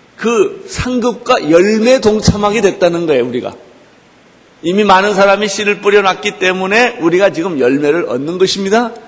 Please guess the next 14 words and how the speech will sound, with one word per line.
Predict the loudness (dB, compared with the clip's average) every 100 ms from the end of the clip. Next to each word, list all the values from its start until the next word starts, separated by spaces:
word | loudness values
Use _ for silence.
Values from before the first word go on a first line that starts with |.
| -20 -20 -20
지금 | -8 -2 -2 2
너보고 | 2 2 0
"씨 | 0 -2 -6
뿌리고 | -8 -2 2
열매 | 2 0 -2
맺으라." | -4 0 0
그렇게 | 0 -4 -6
하지 | -2 0
않고 | 0 0 2 2 0 -14 -18 -16 -2
이미 | 0 0
씨는 | -2 -4 -4
다 | -2 -4
뿌려놨다는 | 0 2 2 2 0 -2 0
거예요. | 0 0